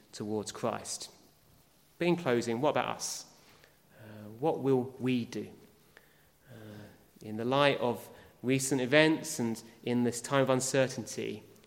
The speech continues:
who will we look to? Uh, will we look to things in this world to satisfy us, uh, to comfort us, to help us? Or will we look to the King, high and lifted up, seated on his throne? Where will we go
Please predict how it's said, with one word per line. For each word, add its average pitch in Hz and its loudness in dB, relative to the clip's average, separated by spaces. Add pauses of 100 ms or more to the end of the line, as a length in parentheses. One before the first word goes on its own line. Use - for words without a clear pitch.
who 165 4
will 151 6
we 135 4
look 131 -2
to? - -6
Uh, - -20
will 113 -6
we 123 0
look 139 6
to 135 4
things 135 4
in 127 6
this 147 4
world 165 6
to - -8
satisfy 160 2
us, - -6 (580)
uh, 110 -4
to 113 -8
comfort 139 0
us, 143 2
to 131 -6
help 123 0
us? - -4 (420)
Or 110 -6
will 135 2
we 131 0
look 120 -4
to - -10
the 107 -8
King, 104 -6 (520)
high 113 -4 (380)
and 113 -6
lifted 123 -4
up, 110 -6
seated 131 -4
on 110 -8
his 107 -10
throne? 110 -6 (680)
Where 123 -6
will 117 -6
we 120 -4
go 104 -4